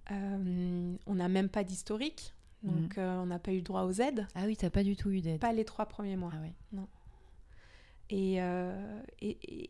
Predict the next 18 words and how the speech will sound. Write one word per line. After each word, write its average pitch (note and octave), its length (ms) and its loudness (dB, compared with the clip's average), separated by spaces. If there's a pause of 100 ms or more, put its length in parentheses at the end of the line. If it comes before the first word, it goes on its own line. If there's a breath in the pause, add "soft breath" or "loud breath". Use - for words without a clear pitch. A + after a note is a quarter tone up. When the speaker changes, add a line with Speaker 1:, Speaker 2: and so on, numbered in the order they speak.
Speaker 1:
et A3+ 120 0
donc, C4+ 440 -2 (500)
euh, A3 180 -2
je G3+ 180 -2
voyais G#3 360 2
vraiment A3+ 420 0
pas, C4 360 2
euh, G3+ 400 0
comment A3 240 0
j'allais G3+ 220 2
m'en F#3+ 140 2
sortir. - 480 -8 (960 loud breath)
Et A3 120 4
je G3 80 2
dois A3 160 6
dire C4 320 0
que, G3+ 280 6
hum, F#3+ 420 2